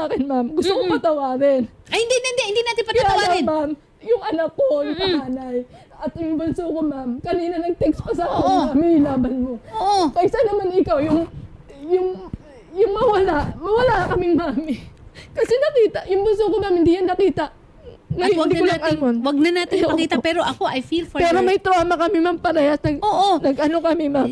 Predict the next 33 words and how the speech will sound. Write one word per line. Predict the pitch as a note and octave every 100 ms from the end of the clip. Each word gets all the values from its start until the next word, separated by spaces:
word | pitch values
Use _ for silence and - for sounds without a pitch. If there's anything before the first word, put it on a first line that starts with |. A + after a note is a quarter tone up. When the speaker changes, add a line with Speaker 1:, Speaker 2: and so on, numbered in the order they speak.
| C#4+
Speaker 2:
Just | F4+ - E4
because | D4+ G4 D#4+
of | D#4 C4
age | C4 E4+ B3
na, | D4 E4+
o | C#4
twenty-one, | D4+ D4 C#4+ C#4+ D4+ F4
hi-, | F#4
wala | - D#4+ F4+
sa | F#4 F4
edad | C#4+ C4 D#4+ A3 - - - - -
yung | D#4+
kakayahan | D#4+ D#4+ D#4+ D#4+ C4+ C#4+ C#4 - - - _
para | D#4+ D#4 D4+ D4+ D4 D4
malampasan | C#4+ D#4 D4 D4 C#4 C#4 C4+
yung | C#4
trauma. | C4+ A#3+ A3 A3 - - - - -
Pero, | - D4+ D#4
Speaker 1:
Inaantay | G4 F#4 F4+ F#4 F#4
Speaker 2:
kaya | G#4+
Speaker 1:
lang, | A4
ma'am, | F#4 E4
ng | E4+ E4
ano | D#4+ C#4+ D4
ko, | D#4
ma'am. | D4+ C#4 B3+
Mag-sorry | C4+ F4 - E4 C#4 D#4+
sila. | F4+ D4+ C#4+ B3 A#3+ A#3+ C#4 C#4+ C#4+ D#4+ - -
<laughs> | A4 - - A#4+ - -
Nung | F#4 F4 F#4
babae, | F4+ F4+ F#4+ D#4+ D#4 D4
kausapin | D4+ F4+ F4 F4 E4+ F4 D#4+
kami. | C#4 A#3+ A3+